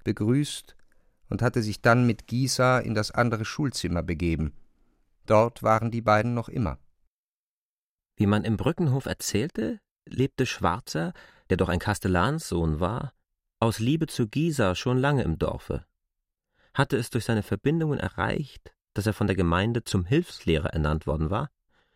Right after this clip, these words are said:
Speaker 2: übte aber dieses Amt hauptsächlich in der Weise aus,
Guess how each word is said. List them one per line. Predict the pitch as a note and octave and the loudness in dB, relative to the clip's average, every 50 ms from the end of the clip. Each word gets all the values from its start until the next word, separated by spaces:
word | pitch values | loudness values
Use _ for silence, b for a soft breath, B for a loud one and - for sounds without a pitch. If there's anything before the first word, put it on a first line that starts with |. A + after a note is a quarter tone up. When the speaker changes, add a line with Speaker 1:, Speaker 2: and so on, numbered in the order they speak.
| _ _ _ _ _ _ _ _ - | _ _ _ _ _ _ _ _ 2
Speaker 2:
übte | B2 C3+ D3 - - - C#3+ - | 2 4 2 2 -2 -4 -2 2
aber | - G#2 F#2 F#2 F2+ | 2 2 2 2 0
dieses | - C3+ E3 E3 B2 G#2 - - - | 0 -2 -4 -2 -4 -6 -6 -4 -2
Amt | C#3+ G3 A#3+ G#3+ - - - - | -2 0 -2 -4 -6 -6 -2 -2
hauptsächlich | E3+ G3 - - - - C3 C3 - - A2 - - | -2 -2 -2 -6 -6 -6 -6 -4 -4 -6 -6 -6 -2
in | - G#2 G2+ F#2+ _ - | -2 -2 -2 -2 _ -2
der | C#3 D#3+ F3 E3 B2+ | 0 0 0 0 2
Weise | G#2+ F#2+ G2+ A2 G#2+ A2 - - | 2 0 0 0 -2 -4 -4 -2
aus, | - - - A2+ - - | -4 -4 -6 -8 -10 -14